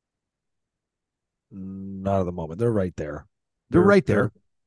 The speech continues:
Speaker 2: They're,
Speaker 1: they're
Speaker 2: they have
Speaker 1: hot, they're hot.
Speaker 2: twenty-two points, but y-, here's the thing. They have twenty-two points, but they've only played seventeen games, Petey.
Speaker 1: Right.
Speaker 2: So they were, they
Speaker 1: They're
Speaker 2: will
Speaker 1: ten, they're ten, they're,
Speaker 2: absolutely
Speaker 1: they are ten, five, and two,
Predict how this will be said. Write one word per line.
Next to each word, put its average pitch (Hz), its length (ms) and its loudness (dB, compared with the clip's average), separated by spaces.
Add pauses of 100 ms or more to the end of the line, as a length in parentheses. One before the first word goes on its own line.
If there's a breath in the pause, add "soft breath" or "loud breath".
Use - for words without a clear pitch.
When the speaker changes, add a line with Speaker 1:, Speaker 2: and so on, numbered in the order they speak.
Speaker 2:
They're, 180 100 6
Speaker 1:
they're 107 120 2
Speaker 2:
they 180 100 8
have 185 100 8
Speaker 1:
hot, 101 80 -4
they're 104 80 0
hot. 101 60 4
Speaker 2:
twenty-two 98 440 4
points, 143 420 -2
but 165 220 -2
y-, 175 120 -2
here's 170 240 2
the 180 80 -2
thing. 147 220 0
They 123 80 4
have 139 120 2
twenty-two 196 460 -2
points, 127 420 -6 (240 soft breath)
but 185 140 -4
they've 185 180 4
only 214 160 2
played 180 260 -2
seventeen 160 680 -2
games, 147 280 -2
Petey. 76 300 -12 (1500)
Speaker 1:
Right. 85 260 -4 (320)
Speaker 2:
So 160 160 4
they 226 180 8
were, 180 280 6
they 160 220 4
Speaker 1:
They're 233 80 6
Speaker 2:
will 170 260 6
Speaker 1:
ten, 123 180 2
they're 143 240 8
ten, 123 380 2
they're, 160 220 6
Speaker 2:
absolutely 113 120 -2
Speaker 1:
they 139 180 4
are 104 200 2
ten, 107 420 -4
five, 90 340 -4
and 78 140 -12
two, 67 300 -12